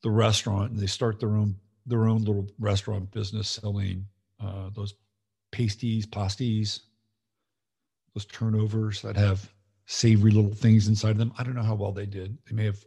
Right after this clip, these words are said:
gone out of business. But the other manager was kind of hard and not entirely likable. So Kevin, not Kevin, uh, Bud says,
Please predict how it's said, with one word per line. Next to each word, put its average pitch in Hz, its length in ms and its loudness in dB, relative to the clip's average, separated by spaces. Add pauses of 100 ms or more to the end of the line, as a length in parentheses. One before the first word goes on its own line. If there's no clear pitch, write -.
gone 90 200 -8
out 90 120 -10
of 87 80 -14
business. 95 420 -12 (960)
But 123 100 0
the 143 160 8
other 233 260 6
manager 117 840 4
was 113 340 6
kind 139 320 2
of 113 260 0 (800)
hard 101 500 -4 (3000)
and 123 220 6
not 147 320 4 (560)
entirely 117 500 6
likable. 101 520 -2
So 120 280 4 (180)
Kevin, 131 580 2
not 127 180 -2
Kevin, 110 340 -2
uh, 107 160 2
Bud 131 340 4
says, 117 480 -2